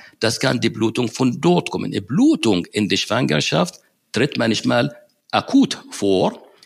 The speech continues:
Und das ist genau wie die Eklampsie, was haben wir vorhin erwähnt, das sind die Notfälle in der Geburtsmedizin, wo müssen wir sofort handeln. Blutung, manchmal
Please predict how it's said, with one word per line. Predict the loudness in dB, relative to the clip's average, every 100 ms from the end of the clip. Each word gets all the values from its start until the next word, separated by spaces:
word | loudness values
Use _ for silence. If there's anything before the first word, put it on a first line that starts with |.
| _ -2
Und | 0 2
das | 2
ist | 0 0
genau | 0 2 0 0
wie | 0 0
die | 0
Eklampsie, | -2 0 0 0 0 0
was | 0 -2
haben | -2
wir | -2 -2
vorhin | -4 -2 -2
erwähnt, | -2 -2 -2 0
das | -2
sind | 0
die | 2
Notfälle | 4 4 2 0 0 0
in | -2
der | 0
Geburtsmedizin, | -2 0 -2 -2 -2 -2 -4 -2 0 0 -2 -10 -14 -12
wo | 2 4 4
müssen | 2 0 0 0
wir | 0 -2 -8 -10
sofort | 0 2 2 0 -2 -4 -14 -8
handeln. | -4 0 0 0 -2 -6 _ _ _
Blutung, | -6 2 4 4 2 0
manchmal | -2 -4 -2 -2 -2